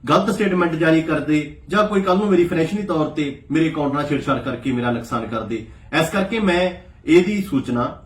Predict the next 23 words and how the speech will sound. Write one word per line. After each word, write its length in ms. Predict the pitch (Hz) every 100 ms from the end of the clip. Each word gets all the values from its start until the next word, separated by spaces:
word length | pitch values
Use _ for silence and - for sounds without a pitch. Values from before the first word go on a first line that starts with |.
| -
ਡੀ 180 | 113 175
ਸੀ 140 | 185
ਸਾਹਿਬ 260 | 185 160 151
ਨੂੰ 300 | 156 151 - - - - 131
ਬਠਿੰਡਾ 320 | 127 135 139
ਨੂੰ 140 | 139
ਦਿੱਤੀ 380 | 117 - 143 175 - - -
ਕਿ 100 | 190
ਮੇਰਾ 300 | 170 160 170
ਫੋਨ 200 | 160 143
ਮੈਨੂੰ 220 | 143 147
ਏਦਾਂ 180 | 123 139
ਲੱਗਦਾ 280 | 123 107 135
ਵੀ 100 | 156
ਕਿਸੇ 220 | 143 -
ਨੇ 120 | 135 123
ਹੈਕ 220 | 110 107
ਕਰ 140 | 107
ਲਿਆ 180 | 98 101
ਹੁੰਦਾ। 340 | 92 87 85 - - - - 147
ਇਸ 60 |
ਕਰਕੇ 540 | - 185 185 208 208 190 - - -
ਸਾਥੀਓ, 760 | 180 170 202 220 220 214 -